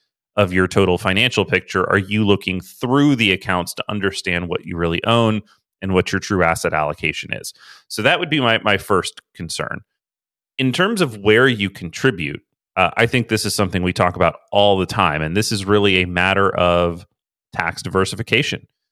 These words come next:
So to the extent that in your employer plan, if you've got a pre-tax option, some, you may have a Roth option. Uh, to the extent that you're saving into a brokerage account, I think what you're really betting on there is where your income is today,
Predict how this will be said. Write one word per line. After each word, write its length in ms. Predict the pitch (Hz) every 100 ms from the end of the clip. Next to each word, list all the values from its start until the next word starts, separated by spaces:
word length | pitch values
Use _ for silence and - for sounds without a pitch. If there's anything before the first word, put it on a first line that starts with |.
| _ _
So 140 | 101
to 180 | - 113
the 160 | 123
extent 380 | 120 - 107 107
that 160 | 117 104
in 100 | 104
your 220 | 113 117
employer 500 | 120 - 143 180 120
plan, 340 | - 85 78
if 140 | - -
you've 220 | 110 110
got 260 | 110 101 -
a 100 | 101
pre-tax 580 | - 127 139 117 95 92
option, 560 | 85 87 - 80 80 _ _ _
some, 200 | - 95 -
you 160 | 98
may 160 | 107 113
have 160 | 127 131
a 40 |
Roth 300 | 127 127 -
option. 460 | 82 85 - - - _ _ -
Uh, 200 | 92 87 -
to 100 | 113
the 100 | 110
extent 280 | 107 120 110
that 120 | -
you're 120 | 107
saving 420 | - 117 123 120
into 340 | 104 110 107 107
a 80 | 98
brokerage 500 | 98 110 - 107 87
account, 340 | - 73 - _ - _ _ _ -
I 160 | 98 139
think 200 | 160 147
what 160 | -
you're 120 | 120
really 360 | 104 107 139 135
betting 500 | 107 104 120 131 113
on 360 | - 85 80 78
there 360 | 76 78 135 _ _ _ _ _
is 320 | 110 104 101 -
where 260 | 104 110 151
your 240 | 127 123
income 400 | 110 117 113 101
is 200 | 92 -
today, 580 | - 80 78 80 156